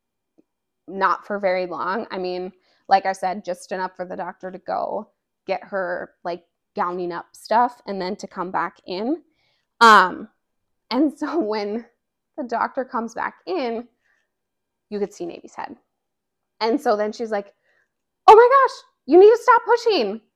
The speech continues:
And Navy's literally crowning.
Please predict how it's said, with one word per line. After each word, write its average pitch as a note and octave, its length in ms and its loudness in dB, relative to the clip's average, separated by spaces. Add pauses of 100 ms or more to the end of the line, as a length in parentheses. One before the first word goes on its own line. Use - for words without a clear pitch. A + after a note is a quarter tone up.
(540)
And A3 420 0 (800)
Navy's G3+ 400 -8
literally F3+ 520 -10
crowning. G#3+ 600 -12